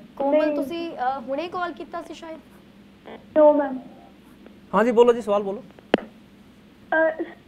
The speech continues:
Speaker 2: ਆਈਲੈਟਸ ਪ੍ਰੀਪੇਅਰ ਕਰ ਰਹੀ ਹਾਂ। ਜੇ ਆਪਾਂ ਸਰ, ਮੈਂ ਸੁਣਿਆ ਮੇਰੇ ਤੋਂ ਕਿ ਜੇ ਐਗਜ਼ਾਮ ਦੇ ਅਗਸਤ ਦੇ ਲਾਸਟ 'ਚ ਹੀ ਤਾਂ ਡਿਫੀਕਲਟ ਹੋਏਗਾ, ਮਿਡ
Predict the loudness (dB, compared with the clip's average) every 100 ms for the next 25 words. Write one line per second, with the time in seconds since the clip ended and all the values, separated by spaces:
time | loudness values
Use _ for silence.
0 | -16 0 2 4 6 6 4 -2 -4 2
1 | 2 4 4 4 0 -2 0 0 -2 -4
2 | -2 0 -2 2 0 2 -2 -2 -4 -4
3 | -4 -6 -6 -6 -6 -8 -12 _ _ -18
4 | -12 -10 -10 -10 -10 -8 -6 -2 -2 -2
5 | -6 -6 -2 2 2 2 -4 -6 -10 _
6 | -6 -6 -10 _ -4 4 4 4 0 4
7 | 4 2 -4 _ -8 -4 -4 -4 -4 -4
8 | -6 -6 -2 -2 -2 -4 -2 -4 -4 -6